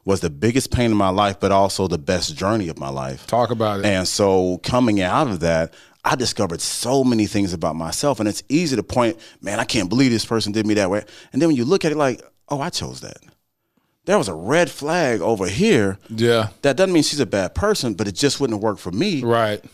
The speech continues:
Speaker 1: And, and this actually goes back to the title of today, is with my eyes, I was so like, "Ooh, she bad though."
Speaker 2: Yeah, yeah.
Speaker 1: "Ooh, she
Speaker 2: Yeah.
Speaker 1: bad though." So,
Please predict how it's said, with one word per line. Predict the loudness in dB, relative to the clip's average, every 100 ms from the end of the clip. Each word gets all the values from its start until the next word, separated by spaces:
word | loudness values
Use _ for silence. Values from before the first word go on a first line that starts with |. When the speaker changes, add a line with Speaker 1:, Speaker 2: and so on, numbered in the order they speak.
| -8
Speaker 1:
And, | -8 -8 _ _
and | -4 -2 -2
this | -2 -2 -4
actually | -4 -2 -4
goes | -2 -2 0
back | -2 -2
to | -6
the | -8
title | -2 -2 -2
of | -6
today, | -2 0 0 -2 -8 _ _ _ -6
is | -4 -2 -4
with | -6 -4
my | -6 -8 -8
eyes, | -4 -2 -4 -6 -10 -12 _
I | -8
was | -6 -4
so | -6
like, | -4 -6 -8 _ _ -12
"Ooh, | -10
she | -12
bad | -16 -20 -20 -18
though." | -10
Speaker 2:
Yeah, | -6 -4 -6 -8 -6
yeah. | 0 0 0 -6 -2
Speaker 1:
"Ooh, | 0
she | 0 -2
Speaker 2:
Yeah. | -4
Speaker 1:
bad | -10 -16
though." | -18 -16
So, | -12 -12